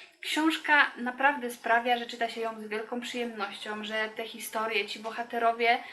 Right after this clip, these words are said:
nas po prostu wciągają, trzymają przy sobie, a my śledzimy ich przygody, trzymając za nich kciuki i po prostu czasami dostając takich mini zawałów, bo nie powiem, ta książka nieraz mnie zaskoczyła.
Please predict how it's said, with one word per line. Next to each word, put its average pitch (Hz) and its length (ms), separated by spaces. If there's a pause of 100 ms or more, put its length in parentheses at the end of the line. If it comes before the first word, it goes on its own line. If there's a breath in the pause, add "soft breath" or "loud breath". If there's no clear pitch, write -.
(240 loud breath)
nas 247 200
po 269 120
prostu 269 320
wciągają, 254 640
trzymają 247 440
przy 240 180
sobie, 233 420
a 208 100
my 233 160
śledzimy 226 440
ich 214 180
przygody, 220 680 (260 loud breath)
trzymając 247 560
za 240 80
nich 233 260
kciuki 240 680 (220 loud breath)
i 240 80
po 233 120
prostu 240 400
czasami 226 420
dostając 208 460
takich 208 480
mini 220 360
zawałów, 208 640 (280 loud breath)
bo 240 260
nie 254 180
powiem, 254 480
ta 240 100
książka 240 720
nieraz 247 680
mnie 214 280
zaskoczyła. 202 800